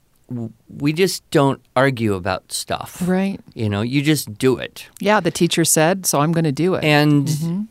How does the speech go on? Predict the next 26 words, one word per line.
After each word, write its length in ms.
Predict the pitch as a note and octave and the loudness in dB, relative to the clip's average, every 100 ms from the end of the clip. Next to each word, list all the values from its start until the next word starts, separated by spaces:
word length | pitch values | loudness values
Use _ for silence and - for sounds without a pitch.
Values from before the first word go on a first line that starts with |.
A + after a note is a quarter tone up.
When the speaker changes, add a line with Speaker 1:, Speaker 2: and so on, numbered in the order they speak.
| - | -12
Speaker 1:
y-, 140 | - - | -16 -10
you 180 | - F3+ | 0 2
know, 140 | A#2+ | 4
once 360 | C3 B2 C#3 - | 2 0 0 -4
upon 260 | - C3+ | -4 -4
a 80 | A#2 | -4
time, 640 | A2+ D3+ D#3+ A#2+ C3 C#3 - | -4 -2 2 2 0 -4 -6
the 180 | - A#2 | -8 -6
teacher 440 | - B2+ - C3 | -4 -4 -2 -2
would 220 | A#2 A2+ | -2 -4
say, 500 | - A#2+ A2 G#2+ G#2 G2 A#2 _ _ - | -2 2 2 2 0 -6 -14 _ _ -4
you 100 | A#2+ | -2
know, 200 | G2 A#2+ B2 | -2 -6 0
"Do 200 | D#3 G#3+ | 2 4
this 340 | G#2 C3 C#3 | 2 0 -2
or 200 | - B2+ | 0 2
I'm 160 | B2+ C3 | 2 2
gonna 180 | A#2+ A#2 | 0 0
talk 220 | G2 G2+ | -4 -4
to 60 | - | -8
your 100 | - | -4
parents." 600 | C3+ A2+ - - - - _ _ _ _ | -2 -2 -4 -10 -14 -16 _ _ _ _
And 140 | C3 C3 | 0 2
that 140 | G#2 | 0
was 220 | C3 A#2 - | -2 -2 -6
enough 880 | C#3 B2 C#3 E3 C3 A#2+ - - - | -6 -4 0 0 2 -2 -4 -12 -18